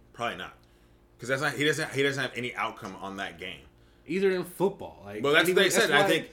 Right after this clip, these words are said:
Speaker 1: I think that's why people are like, "Why is it so harsh that you're suspending this man all year?"
Speaker 2: And then the biggest hypocrisy about this shit is like, okay, he bet, he, he, he said he did it.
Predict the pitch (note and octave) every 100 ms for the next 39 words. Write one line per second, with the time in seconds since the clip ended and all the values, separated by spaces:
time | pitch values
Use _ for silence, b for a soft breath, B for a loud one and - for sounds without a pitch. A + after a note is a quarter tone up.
0 | B - C#3+ D3+ D3+ C#3 D3 C3+ A#2 F#2+
1 | G#2 A#2 B2 A#2+ - A#2+ G2+ - A2+ G#2+
2 | A2 - G2+ G2 - G#2+ G#2 F#2 G2+ F#2+
3 | F2+ - G2 F2 E2+ E2 F2+ C#2+ - _
4 | _ E3+ G#3+ G3 D#3+ E3+ G3 A3 G#3 G3
5 | G3 G3+ G#3 G3+ G3 G3 G#3+ G#3 D3 A#2+
6 | A2+ B B B F3+ - A2 G2+ - _
7 | - F#3 E3 B2+ G#2+ - - - D#3 C#3
8 | C3 D3+ C#3 A#2 C3+ B2+ E3+ D#3+ C3+ D3
9 | D3+